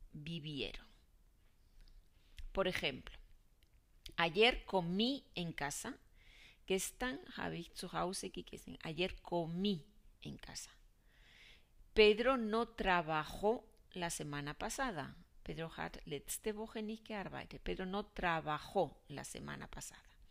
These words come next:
Bei Indefinido, bei den Formen, es ist wichtig, die Betonung. Ja,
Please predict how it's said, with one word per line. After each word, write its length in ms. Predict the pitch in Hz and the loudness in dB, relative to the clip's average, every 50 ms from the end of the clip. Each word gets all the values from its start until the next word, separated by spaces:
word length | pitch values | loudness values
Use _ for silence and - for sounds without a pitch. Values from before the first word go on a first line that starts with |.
| - - - - - - - - - - - - - - - - - - - - - - | -20 -20 -20 -20 -20 -20 -20 -20 -20 -20 -18 -18 -16 -16 -16 -18 -18 -18 -20 -16 4 6
Bei 80 | 208 208 | 8 8
Indefinido, 800 | 220 233 254 262 254 262 269 - 269 254 262 269 269 254 247 | 8 6 6 8 8 8 8 6 0 2 2 2 4 2 4
bei 120 | 226 202 185 | 4 4 2
den 160 | 185 185 185 | 2 0 -4
Formen, 640 | 180 - 220 226 240 240 233 214 208 208 220 233 - - - | -2 0 2 2 4 2 2 0 -2 -2 -2 -4 -8 -6 -2
es 160 | 208 208 208 | -2 -2 0
ist 240 | 208 202 190 - 180 | -2 -4 -4 -4 -4
wichtig, 800 | 202 240 254 247 - - - - 220 220 240 277 - - - - - - - - - - - - - - - - - - - - - - - - - - - | -2 -2 -2 -2 -6 -10 -8 -6 -4 -4 -4 -4 -6 -10 -12 -12 -18 -20 -20 -20 -20 -20 -20 -20 -20 -20 -20 -20 -20 -20 -20 -20 -20 -20 -20 -20 -20 -12 -10
die 200 | 196 180 226 214 | 0 0 6 8
Betonung. 720 | 220 208 214 - 185 160 143 143 135 135 135 131 131 139 - - - - - - - - - - - - - _ - | 8 8 8 6 4 4 4 2 -2 -4 -8 -10 -12 -16 -18 -20 -20 -20 -20 -20 -20 -20 -20 -20 -20 -20 -20 _ -12
Ja, 120 | - 190 | -10 -8